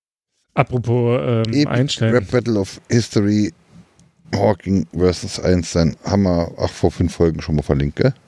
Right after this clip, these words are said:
Speaker 1: Da fand ich, da fand ich in der Stupipedia, äh, fand ich den Eintrag von, äh, Einstein, der war mal ganz geil. Und auch der von Terence Hill. Aber leider hat, äh, Stupipedia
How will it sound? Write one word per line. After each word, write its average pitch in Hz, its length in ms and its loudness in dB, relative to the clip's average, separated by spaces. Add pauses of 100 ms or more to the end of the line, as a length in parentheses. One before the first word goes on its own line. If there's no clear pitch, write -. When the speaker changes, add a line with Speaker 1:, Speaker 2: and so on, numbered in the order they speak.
(200)
Speaker 1:
Da 127 100 2
fand 139 280 -2
ich, 151 220 -4
da 127 100 -2
fand 135 240 0
ich 131 160 -4
in 127 180 -4
der 113 360 0
Stupipedia, 131 1400 -2 (400)
äh, 117 240 0
fand 127 240 0
ich 117 80 -2
den 120 180 0
Eintrag 120 560 0
von, 113 540 -2
äh, 123 220 -2
Einstein, 151 520 0
der 139 140 2
war 135 140 2
mal 151 180 0
ganz 139 420 -2
geil. 147 460 2 (440)
Und 143 200 2
auch 139 240 2
der 131 220 2
von 131 260 -2
Terence 131 520 0
Hill. 120 260 2 (760)
Aber 120 220 2
leider 147 560 2
hat, - 380 -2
äh, 135 200 0
Stupipedia 143 2000 0